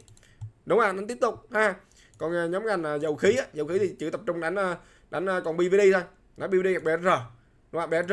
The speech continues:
là con mà để em, à, gọi là em chữa cháy cho cái, cái nếu mà nhà, gọi là, là con, à, room, à, của em cầm nắm á, là B V D từ những giai đoạn này này. Cái, à, cái điểm mua nó tốt. Điểm mua nó tốt là sao? Điểm mua tốt nó sẽ là cái điểm mua để mà nó chống chọi qua những cái điểm dụ, điểm điều chỉnh.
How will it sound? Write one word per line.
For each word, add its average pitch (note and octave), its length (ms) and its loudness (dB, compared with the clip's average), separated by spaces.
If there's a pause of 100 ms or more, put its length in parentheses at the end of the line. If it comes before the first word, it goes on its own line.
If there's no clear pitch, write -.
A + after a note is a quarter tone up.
(120)
là C#3 120 -4
con D#3+ 260 -4
mà C3 160 -6
để C3+ 160 -4
em, D#3+ 280 -6
à, D3 200 -8
gọi C3 160 -4
là C#3 60 -4
em C#3 120 -10
chữa C3 200 -8
cháy F3+ 220 0
cho F#3 100 -4
cái, D#3 240 -6
cái E3+ 280 -6 (260)
nếu D#3+ 160 -2
mà G#3 100 -2
nhà, D3+ 180 -6
gọi C3 320 -6
là, C#3 340 -2 (240)
là C#3+ 200 -6
con, D#3 200 -2
à, D#3 220 -2
room, E3 300 -6
à, D#3 200 -2
của C#3+ 80 -2
em E3+ 140 -2
cầm C3+ 140 -6
nắm C#3 120 -4
á, G3+ 160 0
là C3+ 100 -6
B C#3 40 -4
V D3+ 140 -4
D D#3 60 0 (100)
từ C#3+ 100 -4
những B2+ 200 -6
giai D#3+ 80 -2
đoạn B2 140 -6
này B2+ 100 -8
này. A2+ 100 -8 (260)
Cái, F3+ 100 2
à, E3+ 140 -2 (220)
cái G#3+ 120 2
điểm G#3+ 280 0
mua B3 200 2
nó G#3 80 -2
tốt. B3+ 300 -2 (380)
Điểm F3 260 2
mua B3 100 2
nó G#3 100 0
tốt A#3 300 0
là E3+ 160 0
sao? F3 340 -2 (200)
Điểm A3+ 320 0
mua B3+ 140 4
tốt C4 240 0
nó B3 80 -2
sẽ F3+ 160 -2
là G3 140 0
cái F#3+ 120 -6
điểm F#3 220 -2
mua A3 220 4
để D#3 160 -4
mà F3+ 100 -6
nó D#3 80 -6
chống C4+ 320 -4
chọi D3 160 -2
qua F3+ 100 -2
những D#3 220 -6
cái F#3+ 80 -4
điểm F3+ 140 -4
dụ, D3+ 220 -4
điểm D3 140 -6
điều F3 100 -2
chỉnh. A#2+ 220 -6